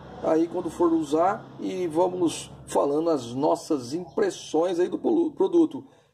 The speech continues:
É que eu falo pra vocês, vamos testar todos os produtos, medir a eficiência e eficácia de cada produto aqui, que é o que o Ricardo da Pro Alto nos enviou.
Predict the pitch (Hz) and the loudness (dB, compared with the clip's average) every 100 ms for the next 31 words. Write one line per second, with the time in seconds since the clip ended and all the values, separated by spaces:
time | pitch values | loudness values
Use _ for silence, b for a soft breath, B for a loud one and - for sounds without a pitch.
0 | b - - 508 285 262 269 262 269 214 | b -4 0 2 2 2 0 -2 0 0
1 | 147 - b b 110 156 196 202 - 180 | 0 -4 b b 0 2 2 -2 -6 -6
2 | - 151 139 - 240 220 - 214 151 147 | -2 -4 -2 4 4 2 -8 -8 -4 0
3 | 185 202 - _ _ - 180 147 170 180 | 0 0 -14 _ _ -2 0 0 0 0
4 | - 170 165 180 175 - - 175 175 170 | -2 -2 -2 0 -4 -6 -2 0 0 -4
5 | 175 - _ - 170 208 214 233 226 240 | -6 -18 _ 0 2 2 0 -2 -2 -2
6 | 214 160 170 - - - - B B - | 0 2 2 0 -2 -4 -4 B B -4
7 | - 175 170 165 151 175 170 170 160 156 | -2 0 0 0 -2 -2 -2 0 0 0
8 | 160 170 156 151 165 170 165 185 214 180 | 0 2 2 0 -2 -6 -4 -4 2 2
9 | 135 123 | 0 -6